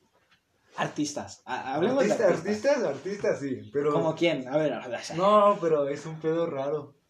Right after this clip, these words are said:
Speaker 1: ¿Por qué? ¿De dónde te viene un
Speaker 2: Porque
Speaker 1: artista?
Speaker 2: son como de mi cuerpo, o sea.
Speaker 1: Delgados.
Speaker 2: Ajá, sí.
Speaker 1: ¿A Pip lo hubieras besado?
Speaker 2: Sí, sin
Speaker 1: Sí.
Speaker 2: duda, sin duda.
Speaker 1: Sí. Mm, interesante. ¡Ay, mocos!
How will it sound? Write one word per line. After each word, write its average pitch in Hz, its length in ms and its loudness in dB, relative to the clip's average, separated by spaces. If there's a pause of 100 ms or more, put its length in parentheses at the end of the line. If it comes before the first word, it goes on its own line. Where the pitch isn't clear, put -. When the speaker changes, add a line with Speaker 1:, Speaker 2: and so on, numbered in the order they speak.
(120)
Speaker 1:
¿Por 151 180 0
qué? 160 180 2
¿De 156 80 2
dónde 180 180 2
te 135 120 -4
viene 214 120 0
un 311 60 0
Speaker 2:
Porque 160 260 2
Speaker 1:
artista? 165 200 0
Speaker 2:
son 175 80 0
como 196 360 0
de 143 140 -6
mi 147 180 -6
cuerpo, 156 320 -6
o - 40 -4
sea. 127 300 -10 (380)
Speaker 1:
Delgados. 135 640 0
Speaker 2:
Ajá, 139 340 -6
sí. 147 320 -6 (200)
Speaker 1:
¿A 143 160 -2
Pip 214 260 2
lo 156 120 -4
hubieras 151 240 -4
besado? 113 440 -12 (140)
Speaker 2:
Sí, 127 500 0
sin 139 140 -6
Speaker 1:
Sí. 156 80 0
Speaker 2:
duda, 147 500 0 (160)
sin 120 200 -8
duda. 123 260 -4
Speaker 1:
Sí. - 400 -12
Mm, 147 640 -12 (100)
interesante. 143 600 -4
¡Ay, 277 220 6
mocos! 208 440 -4